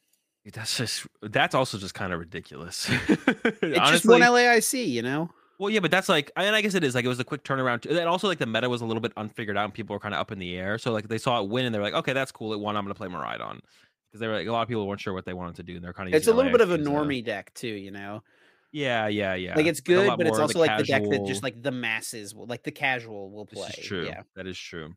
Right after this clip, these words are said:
Speaker 1: And also Lost Tina being in the top six. Like, it's just, this is just ridic-, this is just, this is a completely European tournament, but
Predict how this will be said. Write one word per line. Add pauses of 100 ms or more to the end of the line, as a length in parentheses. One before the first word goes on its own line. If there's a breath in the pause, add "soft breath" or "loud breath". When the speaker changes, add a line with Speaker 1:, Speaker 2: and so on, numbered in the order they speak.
(240)
Speaker 1:
And
also
Lost
Tina
being
in
the
top
six.
Like,
it's
just,
this
is
just
ridic-,
this
is
just,
this
is
a
completely
European
tournament,
but